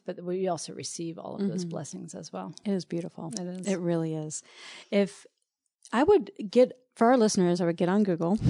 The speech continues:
Speaker 2: <laughs> Google Twin Hearts meditation and, and see if there's a group near you. I know if you're here in Atlanta, the Atlanta Pranic Healing Center is a beautiful place to be.
Speaker 1: Mm-hmm.
Speaker 2: You can see Dawn there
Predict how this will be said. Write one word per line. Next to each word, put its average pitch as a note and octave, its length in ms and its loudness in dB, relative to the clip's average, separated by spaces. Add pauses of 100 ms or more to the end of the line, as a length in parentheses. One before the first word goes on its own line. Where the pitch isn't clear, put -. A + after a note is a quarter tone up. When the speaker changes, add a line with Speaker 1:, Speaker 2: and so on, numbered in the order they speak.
(280)
Speaker 2:
<laughs> - 480 -20
Google G#3+ 380 6
Twin A#3 320 6
Hearts G3+ 480 4
meditation F#3 800 4
and, G3+ 240 4 (160)
and G#3 120 6
see F4+ 220 8
if F#4+ 80 6
there's A3 220 8
a F#3+ 40 4
group F#3 440 4
near F3 200 4
you. C#3+ 460 -2
I F#3 60 4
know A3 220 8
if A3 120 2
you're F#3+ 120 6
here A#3+ 360 6
in F#3+ 140 4
Atlanta, E3 800 0 (140)
the E3+ 200 2
Atlanta F#3 540 2 (440)
Pranic F3+ 340 2
Healing E3+ 380 0
Center D#3 580 -4
is F3 140 -6
a D#3 40 -10
beautiful E3+ 440 -4
place - 520 -8 (120)
to D#3+ 100 2
be. E3 320 2
Speaker 1:
Mm-hmm. - 400 -20
Speaker 2:
You F#3 140 0
can F3 180 -2
see E3+ 160 0
Dawn D3+ 240 0
there E3 300 2